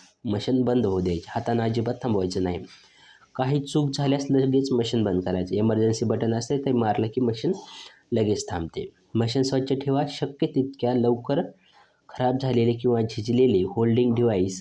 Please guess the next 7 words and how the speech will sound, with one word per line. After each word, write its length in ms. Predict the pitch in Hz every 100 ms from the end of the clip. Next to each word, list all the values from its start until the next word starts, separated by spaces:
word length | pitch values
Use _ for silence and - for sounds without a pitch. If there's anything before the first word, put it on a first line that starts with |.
| 151 139 - -
काय 140 | 107
करायचे, 340 | 110 110 110
नट 240 | 117 113 107
बोल्ट 300 | 107 104 107
इत्यादी 460 | 170 92 - 110
बदलायचे. 560 | 156 175 113 92 90 - 98 _ _ _ - _ _ _ _ _
मशीन 420 | 120 120 135 165